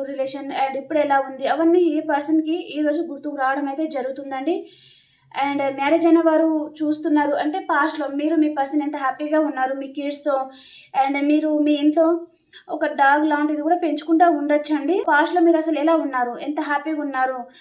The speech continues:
మీరిద్దరూ కలిసి మీ kids-తో కూడా, అవన్నీ ఈ రోజు ఈ పర్సన్ ఆలోచించుకోబోతున్నారండి. చాలా ఓవర్ థింకింగ్‌లో ఉన్నారనమాట. So ఆ రోజులు మళ్ళీ వస్తే బాగుండు అనే విధంగా తను మళ్ళీ తన మనసుకి తను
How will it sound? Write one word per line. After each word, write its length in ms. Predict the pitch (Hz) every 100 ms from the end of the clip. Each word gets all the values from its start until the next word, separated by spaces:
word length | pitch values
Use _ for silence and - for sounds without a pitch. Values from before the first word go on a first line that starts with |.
| - - -
మీరిద్దరూ 420 | 269 262 294 294
కలిసి 300 | 294 269 262
మీ 120 | 262 254
kids-తో 400 | 285 285 - 277
కూడా, 220 | 269 262 262 262 - - _ - - - - -
అవన్నీ 320 | 302 330 370 330
ఈ 80 | 339
రోజు 240 | 330 330
ఈ 100 | 349 330
పర్సన్ 360 | 294 302 339 330
ఆలోచించుకోబోతున్నారండి. 1200 | 285 320 311 302 311 277 269 285 269 269 277 370 - - _ _ _ _ _ _ _ -
చాలా 320 | 302 330 349
ఓవర్ 280 | 320 349 392
థింకింగ్‌లో 400 | 370 339 349 359
ఉన్నారనమాట. 600 | 330 294 302 294 269 247 269
So 100 | 277 320
ఆ 120 | - 302
రోజులు 340 | 302 294 311
మళ్ళీ 240 | 294 285 294
వస్తే 260 | 277 320 254
బాగుండు 460 | 262 262 269 277 262
అనే 200 | 285 285
విధంగా 380 | 285 320 311 311 392 - - - - _ _
తను 160 | 330 320 311 285 277
మళ్ళీ 280 | 277 285 311
తన 160 | 311 311 359
మనసుకి 380 | 330 339 349 403
తను 180 | 349